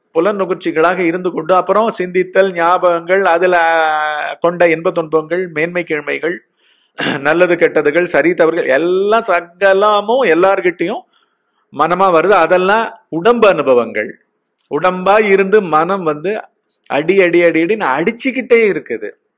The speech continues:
ஆன்ம அனுபவம்ன்றது இந்த அடி, வத, வதைத்தல், வேதனை, இதெல்லாம் கடந்து ஆழ்ந்த உறக்கத்துல தினமும் அருளப்படுகின்றது. தூக்கம்ன்றது பெரிய ஒரு அருளாற்றல் மாதிரி இருந்துகிட்டு இருக்கு.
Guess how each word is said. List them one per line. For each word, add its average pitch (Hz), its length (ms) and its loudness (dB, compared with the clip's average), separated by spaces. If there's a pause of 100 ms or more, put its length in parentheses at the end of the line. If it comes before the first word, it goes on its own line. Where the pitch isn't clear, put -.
(720)
ஆன்ம 208 440 0
அனுபவம்ன்றது 175 760 2 (300)
இந்த 165 340 0
அடி, 151 420 2
வத, 165 720 2 (320)
வதைத்தல், 165 880 2 (260)
வேதனை, 170 600 2
இதெல்லாம் 147 460 0
கடந்து 151 360 -2
ஆழ்ந்த 170 300 0
உறக்கத்துல 151 380 -2
தினமும் 185 400 -4 (600)
அருளப்படுகின்றது. 127 920 0 (960)
தூக்கம்ன்றது 247 480 0
பெரிய 226 600 2
ஒரு 190 180 4
அருளாற்றல் 196 640 2
மாதிரி 180 280 -2
இருந்துகிட்டு 160 380 -10
இருக்கு. - 280 -20